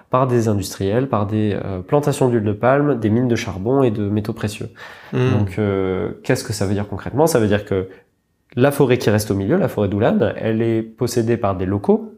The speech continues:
Speaker 1: des, des po-, des populations locales, qui, euh, tous les jours, euh, toutes les semaines, ont des, euh, représentants commerciaux des sociétés qui viennent taper à leur porte en disant : « Bonjour, est-ce que vous vendez votre terrain ? On est prêt à payer tant. »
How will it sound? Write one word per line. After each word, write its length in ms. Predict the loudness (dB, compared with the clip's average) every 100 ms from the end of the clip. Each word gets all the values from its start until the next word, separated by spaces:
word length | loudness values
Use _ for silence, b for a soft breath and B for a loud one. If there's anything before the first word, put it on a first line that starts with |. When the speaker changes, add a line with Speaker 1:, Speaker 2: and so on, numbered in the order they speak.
| -10
Speaker 1:
des, 320 | -6 -4 -4
des 100 | -6
po-, 320 | -4 -4 -4
des 80 | -6
populations 460 | -8 -6 -4 -2 -2
locales, 500 | 0 2 4 2 -2 B B B
qui, 320 | 0 2 4 2
euh, 480 | 2 2 2 0 -2
tous 160 | -2
les 100 | -2
jours, 300 | 0 2 4
euh, 400 | 4 2 0 -2
toutes 160 | -6 -8
les 60 | -6
semaines, 340 | 0 2 2 2
ont 180 | 0 2
des, 300 | 2 2 2
euh, 100 | 0
représentants 460 | -2 -2 -2 -2
commerciaux 380 | -4 -4 -4 -4
des 60 | -4
sociétés 320 | -6 -6 -6
qui 120 | 0
viennent 140 | 0
taper 180 | 2 2
à 60 | 2
leur 160 | 2
porte 320 | 0 0 -2 -8
en 80 | -4
disant : « 360 | -2 -2 -6 -2
Bonjour, 500 | 0 2 2 2 -2 B B B
est-ce 140 | -2
que 80 | 2
vous 140 | 4
vendez 200 | 4 2
votre 180 | 0 -2
terrain ? 300 | -4 0 2
On 120 | 2
est 60 | 2
prêt 140 | -2
à 40 | -4
payer 240 | -2 -2
tant. » 220 | -4 -10